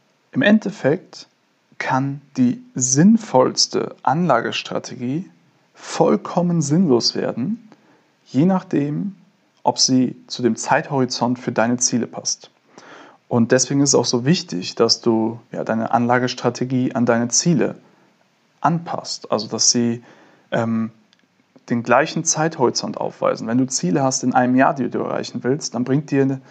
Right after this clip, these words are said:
keine Anlagestrategie etwas, die auf zehn, zwanzig oder dreißig Jahre ausgerichtet ist.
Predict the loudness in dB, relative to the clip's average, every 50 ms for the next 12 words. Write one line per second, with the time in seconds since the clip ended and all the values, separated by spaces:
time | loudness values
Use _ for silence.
0 | -20 -20 -20 _ _ _ -2 0 2 4 4 2 2 2 0 2 2 2 0 -2
1 | 0 -2 -2 -2 -2 -4 -4 -4 -2 -2 -2 -4 -6 -10 -18 -20 -20 _ _ _
2 | _ -6 -6 -6 0 2 2 2 2 0 -6 -2 0 2 4 4 4 4 2 2
3 | 0 -2 -2 -2 -6 -10 -10 -4 0 0 0 0 0 -2 -2 2 2 2 2 2
4 | -4 -6 -6 -4 -4 -4 -4 -2 0 0 0 0 -2 -6 -6 -4 -4 -4 -4 -4
5 | -6 -6 -6 -8 -8 -10 -12 -12 -14 -16 -16 -18 -18 -12 -8 -8 -8 -8 -10